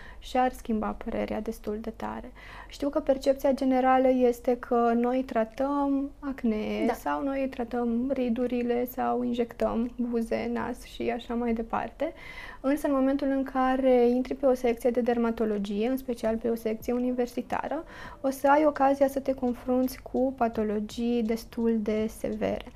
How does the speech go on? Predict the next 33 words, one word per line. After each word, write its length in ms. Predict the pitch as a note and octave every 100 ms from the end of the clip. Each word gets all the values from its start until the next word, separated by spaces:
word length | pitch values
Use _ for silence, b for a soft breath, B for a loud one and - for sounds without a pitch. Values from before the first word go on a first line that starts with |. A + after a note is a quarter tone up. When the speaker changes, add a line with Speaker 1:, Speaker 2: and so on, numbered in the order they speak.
| B B B
Speaker 1:
Poate 260 | - A#3 A#3
fi 200 | A#3 B3
o 80 | A3+
dermatoză 580 | A3 A3 A3 A3+ A3 G#3+
buloasă, 680 | A3 G#3 G3+ A3 - C#4 D4
care 540 | A3+ G#3+ G#3+ G#3+ G#3
are 300 | G#3+ G#3+ G#3 G#3
un 100 | G#3+
tablou 380 | A3 G#3 A3 A3
clinic 400 | - A3+ A3+ A3+
foarte 340 | A#3 A3+ A3+
impresionant, 800 | B3 A#3+ A#3+ - A3+ G#3 A3+ B3
în 100 | A#3
care 220 | A3+ A3+
pacientul 480 | A3 A3+ A#3 A#3 A#3
este 260 | A3+ A3+ A3+
decompensat 960 | A3+ A#3 A3 A3 A3 A3 - C4+ C#4
prin 320 | - - G#3+
deshidratare, 1000 | A3+ A3+ A#3+ A#3 A#3+ C4+ D4 C#4 C#4 C#4+ C#4
prin, 440 | - G#3+ A3 G#3+ G#3+ G#3 G#3
uh, 80 | A3+
tulburări 460 | A3 G#3+ A3+ A3+
cardiace 540 | A3+ G#3+ G#3 G#3 A3 -
asociate 680 | A3+ - - - C#4 C#4 C#4 B B B
și 140 | -
atunci, 560 | A3 A3+ B3 A#3+ B3 - -
clar 400 | A3+ A3 A3 A3+
că 100 | A3
nu 120 | G#3
mai 200 | G3+ G3+
discutăm 600 | G#3+ G#3 G3+ - G#3+ G#3+
despre 540 | G#3+ G#3+ - G#3+ G#3 -
partea 380 | G#3 - A3